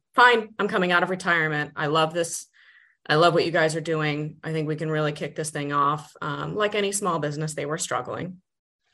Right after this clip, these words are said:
They came out early, early on with all kinds of press and had the mentality of "build it and they will come."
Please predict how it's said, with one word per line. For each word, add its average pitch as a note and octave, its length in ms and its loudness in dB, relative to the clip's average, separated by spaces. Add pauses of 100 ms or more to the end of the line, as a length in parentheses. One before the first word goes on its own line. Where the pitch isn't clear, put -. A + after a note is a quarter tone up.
(280)
They G3 100 0
came F3+ 260 -2
out D#3 180 2
early, D#3+ 460 2 (320)
early F#3+ 320 2
on E3+ 260 4
with D#3 100 -4
all D#3 160 0
kinds D#3+ 300 -6
of D#3+ 100 -10
press D3+ 420 2
and D3 120 -4
had C#3+ 220 -2
the D3+ 80 -8
mentality C#3+ 600 -2
of D3 140 -10
"build C#3 240 0
it D3+ 120 0
and D#3+ 120 -6
they C#3 120 -2
will D3 140 -4
come." F3 420 -6